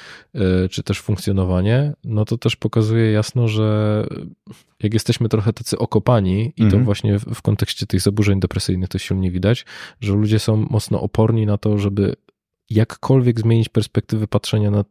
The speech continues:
Speaker 1: tą sytuację, w której są. Więc
Speaker 2: Tak.
Speaker 1: to też pokazuje, jak, e, ważne jest to, żeby trochę pomóc sobie z zewnątrz, no, żeby tą ne-, w-, neuroplastyczność wspomóc.
Speaker 2: Jak najbardziej, nie, nie, jak najbardziej. Choć, choć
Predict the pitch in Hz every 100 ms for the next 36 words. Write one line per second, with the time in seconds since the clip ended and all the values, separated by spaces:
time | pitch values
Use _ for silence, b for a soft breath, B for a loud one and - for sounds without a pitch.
0 | _ - 101 - 104 101 - - - 95
1 | 85 - - B B B B B B B
2 | 104 98 - 107 117 - 107 107 110 110
3 | 117 117 110 - - - - 98 101 101
4 | - _ _ - 101 107 117 110 104 101
5 | - - 107 107 107 101 - 104 104 -
6 | 107 104 - 104 101 101 107 98 110 120
7 | - - - 156 - - 104 104 110 110
8 | 104 101 104 98 101 101 104 - - _
9 | - - - 104 104 101 101 - - 98
10 | - - 87 92 - _ _ b b 127
11 | 120 - 120 113 107 104 - 135 139 135
12 | 135 - 113 123 110 113 - 131 - B
13 | B B - 139 - 156